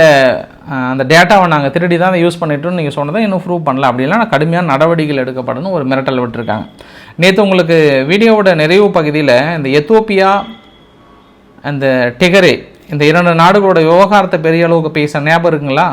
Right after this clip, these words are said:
கொஞ்சம் ஞாபகப்படுத்தி பாருங்களேன். இதுக்கும் நான் போட்டிருந்தேன் நானு. அந்த டிகரேவை நோக்கி இன்னைக்கு எத்தியோப்பியாவுடைய இராணுவம் வந்து மிகப்பெரிய அளவுக்கு படையெடுக்க தொடங்கி விட்டது.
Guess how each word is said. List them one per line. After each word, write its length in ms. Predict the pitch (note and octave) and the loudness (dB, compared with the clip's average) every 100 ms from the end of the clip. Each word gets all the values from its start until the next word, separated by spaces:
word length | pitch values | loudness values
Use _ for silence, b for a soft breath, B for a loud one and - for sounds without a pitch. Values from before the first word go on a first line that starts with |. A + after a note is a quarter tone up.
| A#2 - | -6 -10
கொஞ்சம் 240 | C#3 C3+ | -6 -2
ஞாபகப்படுத்தி 520 | C3+ D#3 D3+ C#3+ C3 | -2 -2 -4 -6 -6
பாருங்களேன். 440 | B2+ B2 B2 A#2+ A2+ - | -4 -4 -4 -8 -10 -12
இதுக்கும் 240 | C3 C3+ D3 | -10 -8 -6
நான் 180 | C3 | -6
போட்டிருந்தேன் 380 | C#3 C#3 C3 A#2 | -4 -4 -4 -6
நானு. 180 | A2+ A2+ F3 - B B B B | -6 -8 -12 -16 B B B B
அந்த 220 | D3+ D3+ | 0 2
டிகரேவை 460 | D3 F#3+ A3+ A3 G3+ | 2 4 4 4 4
நோக்கி 300 | F#3 E3+ B3 | 0 0 0
இன்னைக்கு 280 | A3 E3+ D#3 | 0 0 0
எத்தியோப்பியாவுடைய 640 | F#3 G#3+ G#3+ G3 F3+ D#3+ | 2 2 2 0 0 0
இராணுவம் 460 | D3+ C#3+ D3 F3+ D#3+ | 2 2 2 0 -2
வந்து 220 | C#3+ G3+ | -4 -4
மிகப்பெரிய 440 | F#3 D#3+ F3+ F#3+ D#3+ | -4 -4 -2 -2 0
அளவுக்கு 300 | C#3+ D3 E3 | -2 -4 0
படையெடுக்க 460 | C#3+ D#3 D3 C#3+ D3+ | 0 2 0 -2 -2
தொடங்கி 320 | C#3 C#3 B2+ | -4 -2 -4
விட்டது. 300 | A2+ B2 | -4 -4